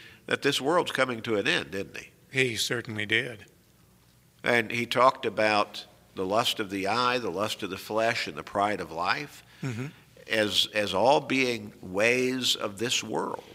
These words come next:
Speaker 2: Yes, that's right. And, uh, he began that particular passage by instructing Christians that we are not to love the world.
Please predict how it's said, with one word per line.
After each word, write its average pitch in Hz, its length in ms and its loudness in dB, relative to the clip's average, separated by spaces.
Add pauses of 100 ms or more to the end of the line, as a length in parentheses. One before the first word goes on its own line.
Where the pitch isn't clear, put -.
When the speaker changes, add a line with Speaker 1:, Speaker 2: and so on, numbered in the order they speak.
(400)
Speaker 2:
Yes, 117 400 2
that's - 240 -4
right. 120 400 0 (640)
And, 110 380 -2
uh, 104 240 -2
he - 160 -8
began 113 640 4
that 104 560 -2
particular 107 560 -4
passage 110 680 -2
by 104 340 -2 (400)
instructing 120 680 0
Christians 127 600 -4
that 113 100 -6
we 110 160 2
are 107 80 0
not 117 300 -2
to 143 100 -4
love 147 300 -2
the 196 80 -2
world. 98 420 -10